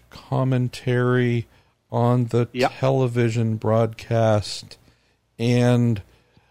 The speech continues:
Speaker 1: we know for sure that although dumpster fires were, I believe, first created,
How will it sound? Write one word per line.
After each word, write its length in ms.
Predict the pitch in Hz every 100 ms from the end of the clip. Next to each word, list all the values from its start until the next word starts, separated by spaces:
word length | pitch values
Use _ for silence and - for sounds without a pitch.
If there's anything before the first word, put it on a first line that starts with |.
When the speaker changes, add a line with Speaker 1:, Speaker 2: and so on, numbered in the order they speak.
| _ _ _ _
Speaker 1:
we 280 | 113 120 123
know 360 | 120 120 123 131
for 280 | - 135 123
sure 840 | - - 143 139 127 120 117 107 - _ _ _ _ _ _ 117
that 460 | 117 113 113 - _ _ _ _ _ _ _ -
although 560 | 113 107 110 123 120
dumpster 680 | 113 107 120 123 - - 120
fires 1040 | - 113 117 113 117 117 113 113 110 107
were, 240 | 113 113 110
I 80 | 110
believe, 880 | 117 120 143 175 190 196 202 - - _ _ _
first 760 | _ _ 156 160 175 - - - - _ _
created, 640 | - 147 131 143 160 160